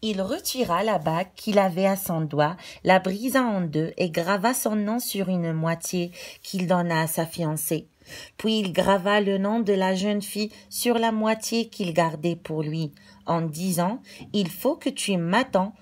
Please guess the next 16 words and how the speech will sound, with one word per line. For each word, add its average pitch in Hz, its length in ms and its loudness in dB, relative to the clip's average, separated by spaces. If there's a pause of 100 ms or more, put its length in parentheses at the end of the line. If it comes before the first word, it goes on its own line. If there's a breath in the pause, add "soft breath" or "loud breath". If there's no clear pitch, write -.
(140)
pendant 151 400 2
trois 190 420 0
ans. 147 160 -4 (300 loud breath)
Si 247 200 2
je 214 120 4
reviens, 180 560 2
nous 233 180 2
nous 262 160 2
marierons. 170 680 0 (480 loud breath)
Si - 260 2
je 214 100 2
ne 196 140 2
reviens 160 540 0
pas, 165 320 0 (260 loud breath)
c'est 208 300 2
que 208 320 0